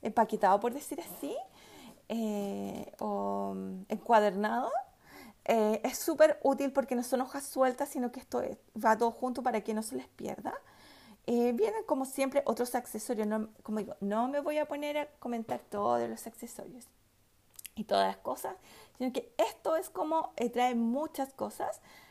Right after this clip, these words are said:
y es para los, em, para la gente que busca algo súper neutral, minimalista,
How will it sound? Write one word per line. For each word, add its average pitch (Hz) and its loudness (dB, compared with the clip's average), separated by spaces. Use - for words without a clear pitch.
y 269 0
es - -4
para 294 4
los, 285 4
em, 214 0
para 254 12
la 269 8
gente 269 -4
que 269 0
busca 262 0
algo 254 2
súper 262 2
neutral, 247 2
minimalista, 247 4